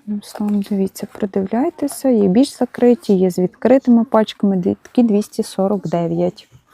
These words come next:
Vivien Petit, усі жіночі колготи, боді, е, це такі утягуючі, сорок сто ден,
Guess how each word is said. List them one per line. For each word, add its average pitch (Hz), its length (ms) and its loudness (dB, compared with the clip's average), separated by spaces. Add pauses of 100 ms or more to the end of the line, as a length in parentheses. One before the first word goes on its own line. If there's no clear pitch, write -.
(920)
Vivien 214 500 8
Petit, 220 440 4
усі 220 340 2
жіночі 196 800 0
колготи, 254 760 4 (140)
боді, 220 480 4 (460)
е, 190 240 2
це 233 140 4
такі 214 240 0
утягуючі, 175 1000 0 (640)
сорок 185 600 2 (180)
сто - 440 -2
ден, 165 420 -2